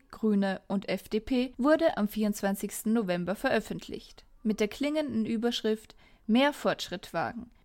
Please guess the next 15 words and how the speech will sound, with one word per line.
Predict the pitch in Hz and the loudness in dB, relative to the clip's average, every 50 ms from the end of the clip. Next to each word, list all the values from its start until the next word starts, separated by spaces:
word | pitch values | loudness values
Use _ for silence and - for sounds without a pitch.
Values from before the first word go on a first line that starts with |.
| _ _ _ | _ _ _
Bündnis | 262 277 285 - 247 269 269 269 - - - | 0 0 0 0 0 -2 -2 -2 -4 -10 -10
für | - - 180 | -10 -10 -10
Freiheit, | - - - 196 202 202 214 226 214 202 202 202 - - 233 - | -10 -4 2 4 4 4 4 4 2 2 0 -2 -4 -12 -16 -10
Gerechtigkeit | - 185 208 247 269 - - - 269 - - - - 226 220 220 - - | -4 -2 0 -2 -2 -4 -8 -10 -10 -10 -8 -2 0 0 0 0 -4 -8
und | - - - - - | -6 -6 -4 -2 0
Nachhaltigkeit". | 208 180 - - - 175 160 - - - - - - - 165 - - - - - _ _ _ _ _ _ _ _ _ _ _ - _ | -2 -2 -2 -4 -8 -8 -8 -8 -12 -16 -16 -12 -10 -10 -10 -10 -12 -18 -20 -20 _ _ _ _ _ _ _ _ _ _ _ -4 _
ExpertInnen | 208 202 - - - - 214 190 175 - - - - 220 226 262 277 294 302 - | -4 -4 -4 -8 -4 0 0 0 0 -2 -4 -2 0 2 2 2 2 -2 -2 -2
der | 202 190 | -2 -2
Goethe-Universität | 185 - 180 170 - - - 190 196 202 190 208 208 208 - 220 214 - 262 240 240 233 - - _ - - | 0 -2 -4 -2 -2 -4 -2 0 0 0 2 0 -2 0 -2 -4 -4 0 0 0 0 0 -4 -16 _ -6 -2
haben | 285 285 285 302 | -2 0 0 -2
sich | - - 294 294 - | -4 -4 -6 -6 -4
das | - 233 220 - - | -4 -4 -4 -2 -4
Regierungsprogramm | - 202 185 - 196 196 190 190 196 196 - - - 214 202 - 214 202 202 202 214 | -4 -4 -2 -2 -2 -2 0 0 -2 -2 -4 -6 -6 -6 -4 -2 0 0 2 0 2
genauer | - 294 285 277 208 180 180 | 0 2 4 4 4 4 4
angesehen | 165 165 165 180 180 180 165 - 170 170 170 170 - | 0 0 -2 -4 -4 -6 -6 -6 -6 -6 -6 -6 -8